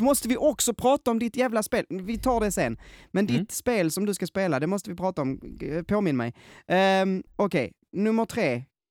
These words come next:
Speaker 1: Catherine.
Speaker 2: Nej, Portal.
Speaker 1: Det kommer inte hända. Alltså, nu har jag tagit ner
Speaker 2: Nej.
Speaker 1: Picross till en femma.
Speaker 2: Ja,
Speaker 1: Nu får du fan
Speaker 2: det
Speaker 1: ge mig att Catherine är på en tredje plats.
Speaker 2: Nah, nah.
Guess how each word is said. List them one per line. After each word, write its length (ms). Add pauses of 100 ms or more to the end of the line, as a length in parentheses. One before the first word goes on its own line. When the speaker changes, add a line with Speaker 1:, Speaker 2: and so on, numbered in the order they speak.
(260)
Speaker 1:
Catherine. 540 (1300)
Speaker 2:
Nej, 240
Portal. 380 (760)
Speaker 1:
Det 200
kommer 300
inte 160
hända. 220 (180)
Alltså, 180
nu 120
har 180
jag 140
tagit 280
ner 120
Speaker 2:
Nej. 100
Speaker 1:
Picross 460
till 100
en 80
femma. 360 (600)
Speaker 2:
Ja, 180
Speaker 1:
Nu 60
får 200
du 80
fan 260
Speaker 2:
det 100
Speaker 1:
ge 180
mig 200
att 140
Catherine 460
är 60
på 100
en 60
tredje 360
plats. 380
Speaker 2:
Nah, 640 (320)
nah. 360